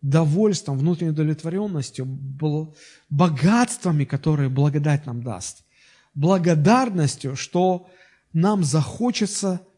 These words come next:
это выражать в добрых делах, в служении. Церковь всегда сильна служением своим. Но служение церкви определяется тем, насколько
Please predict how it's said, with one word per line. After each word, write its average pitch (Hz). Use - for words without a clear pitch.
это 165
выражать 165
в 143
добрых 170
делах, 185
в -
служении. 180
Церковь 240
всегда 208
сильна 202
служением 190
своим. 107
Но 190
служение 220
церкви 233
определяется 196
тем, 226
насколько 202